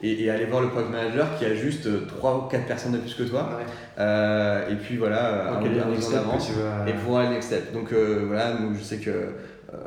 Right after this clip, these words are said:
Speaker 1: on discute avec, aujourd'hui avec des Vaneos, avec des Drivey qui sont un peu, euh, et
Speaker 2: Ouais.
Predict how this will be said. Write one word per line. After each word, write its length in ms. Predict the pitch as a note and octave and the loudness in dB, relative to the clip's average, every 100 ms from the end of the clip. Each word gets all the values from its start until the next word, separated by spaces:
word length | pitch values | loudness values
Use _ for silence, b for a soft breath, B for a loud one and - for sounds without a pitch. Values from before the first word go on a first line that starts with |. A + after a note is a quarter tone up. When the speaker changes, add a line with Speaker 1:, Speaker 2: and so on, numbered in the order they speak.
| - | -6
Speaker 1:
on 80 | F#2+ | -4
discute 360 | G#2 G2+ A2 G#2 | -4 -4 -2 0
avec, 260 | G2 G2+ | 0 0
aujourd'hui 300 | G2+ G2+ G2+ | -2 -4 -2
avec 160 | A2+ G#2+ | -2 -2
des 140 | G2+ | -2
Vaneos, 320 | F#2+ G2+ G#2+ A2+ | -2 0 0 0
avec 160 | G#2 | -2
des 60 | G2 | -2
Drivey 400 | F#2+ G2 G#2+ C3 | -2 -2 -2 -2
qui 80 | B2+ | -4
sont 240 | G#2 F#2+ | -6 -6
un 20 | |
peu, 360 | F#2+ A2+ G#2+ - | -4 -2 -2 -2
euh, 380 | - - C2+ B1+ | -6 -8 -8 -6
et 240 | F#2+ - | -4 -4
Speaker 2:
Ouais. 60 | A#2+ | -2